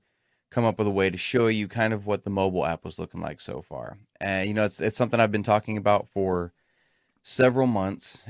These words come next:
and there's only been a few people that have really gotten a chance to look at it and kind of, kind of play with it a little bit and kind of tell me what they thought of it. So,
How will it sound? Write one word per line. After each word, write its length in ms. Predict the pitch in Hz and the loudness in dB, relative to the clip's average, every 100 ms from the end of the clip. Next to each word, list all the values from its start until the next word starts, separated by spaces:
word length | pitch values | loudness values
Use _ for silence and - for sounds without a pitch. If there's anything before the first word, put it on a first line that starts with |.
| - | -6
and 540 | 107 101 101 101 87 - | -2 -2 -2 -4 -6 -10
there's 320 | - 104 95 | -2 -2 2
only 180 | 107 107 | 4 4
been 140 | 104 95 | 4 2
a 60 | |
few 180 | - 113 | 2 0
people 260 | 113 107 101 | 0 0 0
that 60 | |
have 100 | 98 | 2
really 200 | 101 104 | 2 2
gotten 260 | 98 80 87 | 2 2 0
a 60 | |
chance 280 | - 104 98 | -4 -4 -4
to 80 | 98 | -2
look 200 | 104 104 | -2 2
at 160 | 101 95 | 2 2
it 60 | |
and 100 | 82 | 0
kind 160 | 101 90 | -4 -6
of, 80 | - _ _ | -8 _ _
kind 140 | 117 92 | -6 -6
of 80 | |
play 180 | - 110 | 2 2
with 140 | 104 92 | 4 2
it 60 | |
a 40 | 90 | 0
little 180 | 90 | 0
bit 220 | 87 95 82 | 0 -2 -2
and 80 | |
kind 160 | 101 92 | -6 -4
of 60 | 104 | -2
tell 100 | 101 | 0
me 80 | |
what 140 | 92 87 | 0 -2
they 80 | 87 | 2
thought 260 | 98 95 | 4 4
of 80 | 90 | 2
it. 140 | 101 | -4
So, 300 | - 101 92 | 0 0 0